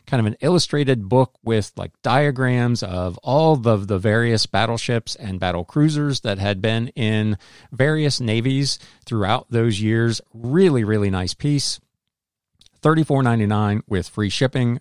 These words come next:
This wasn't listed, but a couple of days, and somebody grabbed that. Um, really, really nice book. This was in excellent condition as well. Sticking with the theme of World War Two, The Second World War by Winston Churchill. This was a box set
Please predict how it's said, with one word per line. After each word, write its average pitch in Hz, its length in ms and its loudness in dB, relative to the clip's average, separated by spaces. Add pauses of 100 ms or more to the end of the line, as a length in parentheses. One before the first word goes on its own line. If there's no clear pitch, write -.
This - 240 0
wasn't 107 320 -2
listed, 110 360 -4
but 92 140 -2
a 87 60 -6
couple 98 320 -4
of 82 60 -6
days, 95 360 -2
and 85 100 -8
somebody 90 300 -4
grabbed 87 360 -6
that. 90 260 -2 (100)
Um, 87 460 -10
really, 113 480 2
really 95 240 0
nice 92 240 -4
book. 101 260 -4
This 135 180 -4
was 101 140 -2
in 92 260 -2 (160)
excellent 95 460 -6
condition 98 500 -4
as 87 160 -6
well. 156 320 -4 (1800)
Sticking 196 280 0
with 180 100 2
the 175 100 -2
theme 180 360 4
of 147 220 2
World 143 220 0
War 123 180 0
Two, 196 360 2
The 104 100 2
Second 143 400 -2
World 131 300 0
War 143 340 2
by 92 280 0
Winston 147 640 -2
Churchill. 92 680 -4
This 123 200 -10
was 165 80 -4
a 127 100 -2
box 95 480 -2
set 127 360 -4